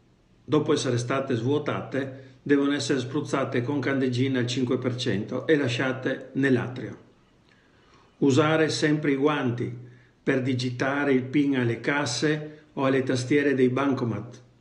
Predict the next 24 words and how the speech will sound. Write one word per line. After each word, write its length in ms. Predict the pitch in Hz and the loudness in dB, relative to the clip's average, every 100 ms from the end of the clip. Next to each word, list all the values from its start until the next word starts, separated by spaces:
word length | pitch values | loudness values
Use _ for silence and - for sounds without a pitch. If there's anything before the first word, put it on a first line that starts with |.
| _ _ _ - | _ _ _ -2
o 160 | 135 | -2
per 220 | 127 120 | 0 -2
premere 420 | 123 147 151 143 127 | 0 2 2 2 0
la 120 | 120 | 0
pulsantiera 680 | - 123 131 123 135 135 131 | -2 -4 -2 -2 0 0 0
dell'ascensore. 960 | 123 117 - 117 110 120 101 98 - - _ _ _ _ _ _ _ | 0 0 -2 -6 -6 -6 -8 -10 -14 -20 _ _ _ _ _ _ _
In 160 | 135 123 | 0 4
questo 280 | 139 123 | 2 4
modo 360 | 127 139 156 160 | 2 4 4 2
si 160 | - 127 | 2 0
proteggono 560 | 131 123 151 147 139 | -2 2 2 2 2
gli 80 | 123 | 0
spazi 420 | 120 139 131 147 | 0 -2 -2 2
di 80 | 123 | 2
vita 400 | 123 139 - 113 | 4 2 -2 -6
come 240 | - 117 | -2 -2
la 80 | 113 | -2
sala 220 | - 123 | -2 -2
da 100 | 107 | -2
pranzo, 500 | 113 139 151 151 127 | -2 0 2 2 0
soggiorno, 600 | 120 - 104 139 147 127 120 | -4 -6 -2 0 2 0 -2
camere 320 | 127 117 117 | 0 0 0
da 100 | 117 | -2
letto. 440 | 113 - - - | -4 -6 -12 -14